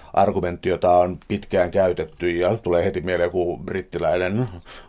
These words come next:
Oxford ja Cambridge ja vakoojat siellä ja kuinka yllättävän moni niistä oli homoja, mutta,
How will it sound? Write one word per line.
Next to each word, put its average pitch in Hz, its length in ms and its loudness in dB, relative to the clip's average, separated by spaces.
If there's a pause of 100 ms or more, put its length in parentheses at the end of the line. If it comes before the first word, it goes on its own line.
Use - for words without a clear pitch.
(140)
Oxford 87 500 0
ja 90 60 0
Cambridge 92 520 -4
ja 82 80 -6
vakoojat 90 500 2
siellä 95 380 0
ja 95 180 2 (280)
kuinka 117 260 2 (540)
yllättävän 110 380 0
moni 117 200 2
niistä 107 260 -2
oli 98 100 -2
homoja, 113 380 0
mutta, 95 320 -4